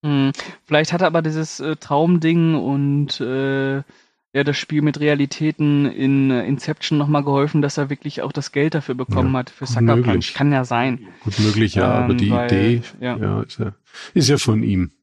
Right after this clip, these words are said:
Speaker 2: die Story.
Speaker 1: Genau, also das muss man ja auch nochmal sagen, wir haben hier das Gleiche wie eben bei Drive Angry. Wir haben keine Vorlage. Wir haben hier wieder einen originären Stoff, äh, wo, äh, Zack Snyder sich selbst eine Geschichte ausgedacht hat, das Drehbuch auch geschrieben hat.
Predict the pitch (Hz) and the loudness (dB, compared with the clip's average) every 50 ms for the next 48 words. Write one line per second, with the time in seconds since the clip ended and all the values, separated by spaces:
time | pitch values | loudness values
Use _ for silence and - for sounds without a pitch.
0 | _ _ - 101 92 - - - 101 95 92 90 90 90 - _ _ _ - 247 | _ _ -6 -4 -4 -4 -4 -4 -2 -2 0 -2 -2 -4 -6 _ _ _ 0 2
1 | 254 240 202 151 143 - - 185 202 214 214 233 - - 285 - - 277 240 - | 4 6 6 6 4 4 4 2 2 2 0 0 2 0 0 2 2 0 0 2
2 | - 220 247 240 233 202 208 214 214 214 196 185 190 202 196 180 180 - - 147 | 2 2 2 2 4 2 2 2 2 2 2 2 2 2 2 0 -2 -4 -2 -4
3 | 151 180 - 190 170 160 - 147 165 160 151 147 143 147 139 139 139 - - 143 | -2 -2 -4 -6 -6 -6 -6 -4 -4 -4 -4 -4 -4 -4 -4 -4 -4 -6 -6 -4
4 | 160 175 196 208 - - - - - - - 131 143 143 151 - - 156 165 165 | -2 -2 -4 -4 -8 -12 -18 -20 -20 -8 -2 0 2 2 2 0 0 0 0 0
5 | 156 - - 160 151 151 165 170 180 190 233 302 - _ _ _ _ _ _ 151 | -2 -2 -2 0 0 2 2 2 0 0 -2 -6 -8 _ _ _ _ _ _ -4
6 | 147 151 151 156 160 165 156 151 151 160 160 156 151 147 147 135 87 131 139 135 | -2 2 2 4 4 4 2 0 0 -2 0 0 2 2 2 2 2 0 0 0
7 | 139 131 127 95 139 151 147 143 143 143 143 147 160 160 156 147 - - - 156 | 0 -2 -2 -2 -2 -4 -2 -2 0 0 2 2 2 2 0 0 -2 -2 -2 -2
8 | 208 - - - - - - - 156 151 151 151 156 160 160 160 165 160 165 - | -2 -4 -8 -18 -20 -14 -10 -6 -4 -2 -2 0 0 0 0 0 0 -2 -4 -6
9 | - _ _ _ _ _ _ _ _ _ - 143 143 151 151 151 151 147 139 139 | -12 _ _ _ _ _ _ _ _ _ -6 -2 0 2 4 4 4 4 4 2
10 | 139 139 139 139 139 139 139 135 135 131 - _ _ _ - 143 147 156 - - | 2 2 2 2 0 0 0 -2 -2 -6 -8 _ _ _ -8 -6 -4 -4 -4 -2
11 | - 151 147 147 151 156 151 151 147 143 143 - 143 - - - - - 147 147 | 0 2 4 4 6 6 6 4 4 2 0 -6 -8 -10 -10 -12 -12 -10 -4 -4
12 | 156 165 - - 175 160 160 - 185 - - 170 110 165 170 - 175 175 170 - | -4 -4 -2 -4 -4 -2 -2 -2 -4 -2 0 0 0 0 -2 -2 0 -2 -2 0
13 | - 180 170 - 160 151 - - 156 160 175 185 - - - - 175 - - _ | -2 -4 -2 -2 -6 -8 -4 0 0 0 0 0 -2 -2 -2 -2 -2 -2 -6 _
14 | - 170 - - - - 156 170 185 185 190 185 185 185 190 180 160 196 247 - | -10 -8 -8 -8 -8 -6 -6 -4 -2 -2 -2 0 2 2 2 4 4 2 2 2
15 | - - - - - - | -2 -8 -10 -10 -10 -14